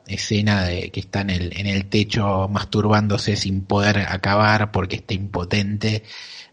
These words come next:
de sentirse frustrado por, pese a ser el hombre más poderoso del, del mundo, eh, no animarse a, a, a ser,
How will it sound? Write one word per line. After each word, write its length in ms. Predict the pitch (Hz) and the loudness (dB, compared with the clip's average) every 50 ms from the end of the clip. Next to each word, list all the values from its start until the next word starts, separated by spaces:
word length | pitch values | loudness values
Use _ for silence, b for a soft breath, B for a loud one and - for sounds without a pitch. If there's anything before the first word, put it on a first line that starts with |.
| - - _ | -20 -20 _
de 320 | - 98 95 90 87 85 | -12 -8 -4 -4 -4 -2
sentirse 560 | - - 101 92 95 98 104 101 - 117 101 | -2 -2 -2 0 2 2 0 2 2 2 2
frustrado 800 | - - 92 90 - - - - 107 104 107 107 107 104 98 - | 2 0 -4 -6 -6 -4 2 4 6 8 8 8 6 4 2 0
por, 360 | - 90 85 85 82 87 - - b b b b b b b b b b _ _ | -2 -4 -4 -4 -4 -6 -8 -12 b b b b b b b b b b _ _
pese 280 | - 117 110 - 123 | 4 4 6 6 6
a 40 | 107 | 6
ser 220 | - - 120 117 | 6 6 8 8
el 120 | 113 110 117 | 8 8 8
hombre 300 | 123 127 127 123 117 110 | 6 6 4 4 2 2
más 160 | 113 113 110 | 2 -2 -2
poderoso 500 | - - 120 113 120 120 110 - - 113 | -2 -2 -2 0 0 -2 -2 0 0 0
del, 220 | 107 107 110 107 - - | 0 0 0 -4 -6 -10
del 280 | 98 107 104 101 104 | -6 -4 -2 -2 0
mundo, 560 | 113 120 123 127 131 135 131 - 110 - - - | 0 0 2 2 4 6 6 4 4 2 -4 -10
eh, 500 | - 92 87 87 90 90 92 92 - - - | -8 -6 -4 -2 -2 -2 -2 -4 -6 -6 -2
no 120 | 107 110 | 2 4
animarse 680 | 113 113 110 107 110 110 113 117 113 107 - - 110 101 | 4 4 4 4 4 6 6 4 4 2 4 4 4 6
a, 160 | 90 90 90 | 4 4 2
a, 120 | - 90 87 | 0 -2 -4
a 260 | - - - - 90 | -6 -6 -6 -4 -4
ser, 120 | - - | -6 -8